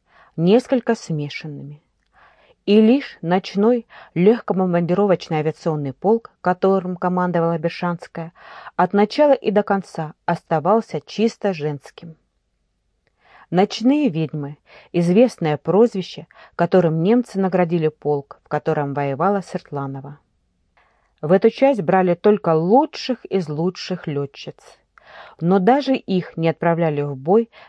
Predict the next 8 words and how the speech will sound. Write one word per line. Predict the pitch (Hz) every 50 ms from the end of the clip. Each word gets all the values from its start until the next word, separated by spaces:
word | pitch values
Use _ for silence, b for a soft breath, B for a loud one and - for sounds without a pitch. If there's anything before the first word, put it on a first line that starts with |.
| B B
без | 143 196 190
прохождения | - - 160 156 - 165 156 139 135 147 185 220 226 202 160
специального | - - 160 147 - - 190 202 214 220 202 180 170
курса | - - 165 156 - - 170
подготовки | - 156 147 139 151 143 - - 143 139 - _ - - 139 - b b b b b b
и | b 165
сдачи | 156 131 139 175 202 214 - 214
зачётов. | 185 - 175 170 - - 165 147 - - - 151